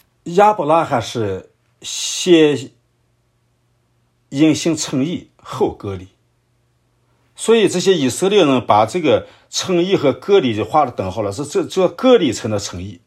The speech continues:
不割礼就不能称义，称义就是得救嘛。而亚伯拉罕呢，是先因信称义，那么创世纪的十五章六节，那个时候还，还没有割礼，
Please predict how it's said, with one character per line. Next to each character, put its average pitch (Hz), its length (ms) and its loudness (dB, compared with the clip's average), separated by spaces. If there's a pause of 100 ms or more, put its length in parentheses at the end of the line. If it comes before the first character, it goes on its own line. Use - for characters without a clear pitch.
(340)
不 156 100 -4
割 233 160 2
礼 147 140 2
就 117 80 -6
不 202 140 -4
能 123 100 -4
称 92 240 -10
义， 269 160 -10 (640)
称 - 200 -8
义 190 120 -4
就 135 100 -10
是 117 80 -10
得 110 180 -8
救 151 160 -6
嘛。 - 140 -14 (920)
而 175 180 4
亚 214 140 2
伯 190 80 0
拉 175 160 -2
罕 143 140 -2
呢， 127 80 -2
是 127 120 -8
先 180 380 0
因 156 120 0
信 156 200 -6
称 143 200 -6
义， 143 140 -6
那 131 120 -4
么 123 100 -12 (240)
创 147 180 -2
世 120 60 -8
纪 117 140 -10
的 110 60 -8
十 - 180 -8
五 113 100 -4
章 104 160 -4
六 120 120 -6
节， - 260 -20 (920)
那 226 140 2
个 190 60 0
时 - 100 -2
候 139 60 -2
还， 117 100 -4
还 107 140 -4
没 117 100 2
有 151 100 0
割 117 160 -10
礼， 92 100 -14